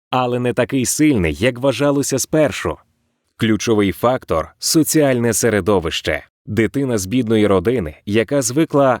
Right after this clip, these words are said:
що обіцянки дорослих часто не виконуються, може вирішити з'їсти зефір одразу не через слабку волю, а через брак довіри до майбутнього. Для неї краще пташка в руках, ніж журавель у небі.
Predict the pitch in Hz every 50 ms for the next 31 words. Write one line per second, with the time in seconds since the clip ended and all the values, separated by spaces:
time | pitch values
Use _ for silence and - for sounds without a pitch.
0 | - _ - - - - 147 135 131 131 - - 143 135 117 131 113 - - 147
1 | 143 131 - 131 113 98 120 131 139 131 - 131 123 104 - - 139 123 - -
2 | 120 117 113 101 101 95 - 143 151 147 120 98 85 82 78 - - 80 76 -
3 | _ _ _ - - 127 165 175 156 147 165 143 165 170 160 156 - - 143 -
4 | 143 131 107 120 151 151 - - 147 113 104 131 117 - 147 143 131 120 117 104
5 | 117 143 156 139 101 92 80 73 - _ - 127 131 147 143 - 139 139 139 131
6 | - - 135 123 104 - - 156 160 139 127 175 180 139 95 80 73 - _ _
7 | _ - 120 113 - - 117 107 110 101 90 82 117 131 135 117 104 98 110 104
8 | 95 123 135 131 127 110 95 117 113 113 110 104 98 127 143 - - 90 80 76
9 | 78 - - - _ _ _ - - 110 120 120 110 110 113 131 139 131 101 78
10 | 73 - - - - 170 165 143 - - 151 - _ - 165 147 143 - - 143
11 | 127 113 120 127 104 - 151 156 143 120 - 110 113 120 117 101 - - - 110
12 | 101 104 131 127 120 113 113 120 117 110 - 120 120 120 131 143 139 - - -
13 | -